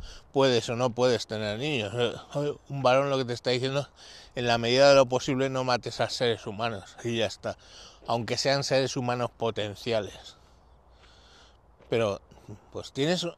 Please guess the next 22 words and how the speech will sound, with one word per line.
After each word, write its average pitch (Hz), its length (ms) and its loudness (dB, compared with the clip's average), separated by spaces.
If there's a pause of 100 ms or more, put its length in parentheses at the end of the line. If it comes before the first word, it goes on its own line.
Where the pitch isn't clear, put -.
(120)
pues 110 240 -6
es 143 80 0
lo 175 140 2
que 117 100 -2
os 117 140 0
digo, 147 240 0
te-, 123 300 -2
tenéis 135 360 0
unas 175 220 0
cosas 180 500 -4
que 139 140 -2
podéis 135 340 0
hacer 170 300 -2 (300)
que 120 160 -2
no 143 100 2
pueden 175 280 2
hacer 113 220 -2
los 98 220 -6
hombres. 131 460 -8 (2000)
Entonces 135 420 2
a 143 80 2
mí, 151 240 0